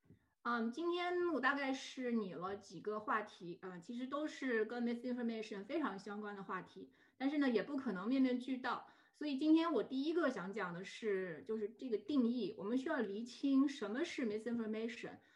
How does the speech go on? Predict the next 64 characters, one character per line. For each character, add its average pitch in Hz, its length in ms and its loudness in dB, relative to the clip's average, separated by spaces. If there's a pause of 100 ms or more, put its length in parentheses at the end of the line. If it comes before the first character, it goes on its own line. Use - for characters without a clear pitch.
(140)
然 214 140 0
后 320 140 6
还 254 160 0
有 277 100 4
一 196 120 2
个 240 220 0
跟 262 220 6
它 254 180 4
非 285 160 -6
常 226 160 0
相 262 300 2
关 262 240 4
的 240 160 2
叫 220 120 -4
做 202 160 0
disinformation， 196 800 -6 (340)
然 226 140 0
后 339 140 6
呢， 285 100 4
还 254 160 2
有 285 100 4
一 220 120 0
个 247 220 2
在 208 560 -2 (500)
大 262 140 0
家， 269 300 4
嗯， 190 640 -2 (100)
口 240 260 4
语 381 120 10
当 208 240 0
中 208 180 -2
表 190 160 -2
达 185 140 -2
非 254 120 -2
常 220 200 0
多 233 160 0
的 208 100 0
一 185 60 -2
个 190 80 0
东 208 180 -4
西 196 60 -6
叫 202 160 -4
fake 247 340 -6
news， 226 520 -2 (280)
那 277 140 0
这 320 160 2
三 330 320 2
者 196 260 0
到 254 180 2
底 180 280 2
是， 202 500 0
呃， 175 300 -4
相 302 240 0
同 220 260 0
的 247 140 0
还 214 120 0
是 233 140 -4
有 170 180 -2
什 - 80 -12
么 175 100 -8
样 220 120 -4
的 226 80 -4
不 254 140 -12
同？ - 360 -14